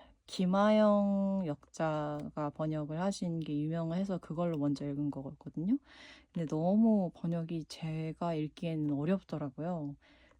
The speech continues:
그리고 그 스타일이랄까? 약간 그게 이제 번역 스타일이랄까? 저랑 안 맞았던 거겠죠?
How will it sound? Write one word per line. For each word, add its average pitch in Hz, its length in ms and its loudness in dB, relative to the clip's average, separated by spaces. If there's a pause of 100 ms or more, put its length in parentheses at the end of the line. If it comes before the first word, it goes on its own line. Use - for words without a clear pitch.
(120)
그리고 165 500 -4 (1300)
그 151 640 -2
스타일이랄까? 180 1600 0 (140)
약간 160 300 -2
그게 165 420 0
이제 143 260 -4
번역 170 300 -2
스타일이랄까? 175 720 -2
저랑 160 440 -4
안 143 100 0
맞았던 190 680 2
거겠죠? 165 500 -4